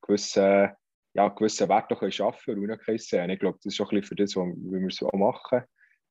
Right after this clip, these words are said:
Ähm, und, und ja, das war die zwanzigste Folge gewesen. Ich meine, ja, zwanzig Folgen an gut, auch durchschnittlich, weiss nicht, vierzig Minuten oder so, haben wir jetzt schon, ähm, über das Trainer da sein, im Unokai geredet. Und das ist schon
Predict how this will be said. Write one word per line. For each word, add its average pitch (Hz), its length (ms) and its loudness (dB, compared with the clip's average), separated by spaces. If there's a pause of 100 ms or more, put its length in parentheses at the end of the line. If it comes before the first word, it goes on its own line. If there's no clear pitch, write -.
Ähm, 90 640 -2
und, 90 720 -10
und 90 420 -8
ja, 95 340 0
das - 80 -8
war - 120 -6
die 101 120 0
zwanzigste 101 600 -2
Folge 107 320 0
gewesen. 117 240 0
Ich 90 80 0
meine, 90 400 -2 (960)
ja, 110 320 4
zwanzig 110 380 2
Folgen 117 380 4
an 98 420 6 (280)
gut, 110 280 -2 (240)
auch 107 200 4
durchschnittlich, 104 720 -4
weiss 92 200 -6
nicht, 104 260 -2
vierzig 104 380 -2
Minuten 101 420 -2
oder 117 140 -4
so, 120 220 2
haben 90 140 0
wir 92 80 -6
jetzt 101 220 -2
schon, 98 240 2 (680)
ähm, - 260 -4
über - 160 -10
das - 160 -20
Trainer 98 340 2
da 98 300 2
sein, 101 200 -2
im 98 140 0
Unokai 107 400 -2
geredet. - 400 0
Und 90 220 -8
das - 80 -20
ist - 120 -12
schon 101 240 0